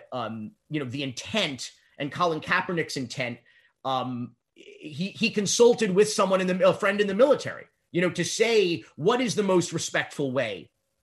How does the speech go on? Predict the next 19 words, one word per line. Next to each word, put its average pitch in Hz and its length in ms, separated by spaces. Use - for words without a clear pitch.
uh, 127 260
uh, 120 220
to, 139 500
to 220 100
silently, 208 1200
uh, 156 180
and 160 220
peacefully 165 1000
protest, - 720
because 185 200
I 185 60
think 214 220
that's 185 220
become 170 320
the 151 80
thing. 220 260
It's, 123 200
it's, 127 320
it's, - 340